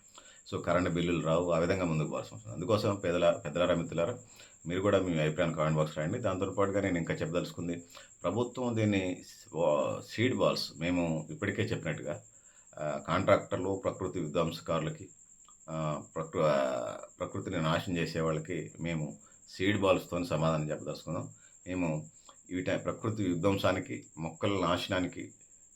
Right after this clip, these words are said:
ఆ, చేస్తున్న వాళ్ళకి మేము సీడ్ బాల్స్ అనే బాంబును వదులుతా ఉన్నాం. ఈ సీడ్ బాల్స్ ప్రకృతిని, పర్యావరణాన్ని పరిరక్షించుతాయి,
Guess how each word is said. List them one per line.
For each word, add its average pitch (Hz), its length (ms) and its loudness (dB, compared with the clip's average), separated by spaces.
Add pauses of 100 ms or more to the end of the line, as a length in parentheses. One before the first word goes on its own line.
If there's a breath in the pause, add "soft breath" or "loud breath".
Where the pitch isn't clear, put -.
ఆ, 78 40 -6
చేస్తున్న 92 440 -2
వాళ్ళకి 80 340 0
మేము 87 300 0 (100)
సీడ్ 98 160 2
బాల్స్ 90 280 0
అనే 80 120 2
బాంబును 80 380 0
వదులుతా 71 320 -8
ఉన్నాం. 78 280 -6 (320 loud breath)
ఈ 80 80 -4
సీడ్ 104 280 2
బాల్స్ 90 320 4 (140)
ప్రకృతిని, 90 520 -2
పర్యావరణాన్ని 80 640 0 (160)
పరిరక్షించుతాయి, - 640 -6